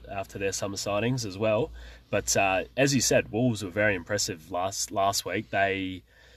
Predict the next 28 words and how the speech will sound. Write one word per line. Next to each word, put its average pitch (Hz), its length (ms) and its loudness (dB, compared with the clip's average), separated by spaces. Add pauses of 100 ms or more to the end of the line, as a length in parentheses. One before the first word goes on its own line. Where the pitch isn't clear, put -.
(240)
never 120 220 4
took - 220 -4
a 101 40 -12
backward 104 320 -2
step - 240 -4
against 95 300 -4
Man 95 160 0
City, 104 420 -4
and 92 500 -4
they 98 420 0 (420)
almost 107 380 -2
deserved 98 320 -2
to - 80 -10
win 110 160 -2
that, 98 180 -2
you'd 92 140 -8
say. 104 240 0
They 98 260 -2
had 110 180 -2
a 104 40 -2
lot 101 180 -2
of 98 80 -8
chances, 113 480 -4
and 95 480 -6
they 104 180 -4
looked 107 220 -4
pretty 117 180 -4
good, 123 220 -2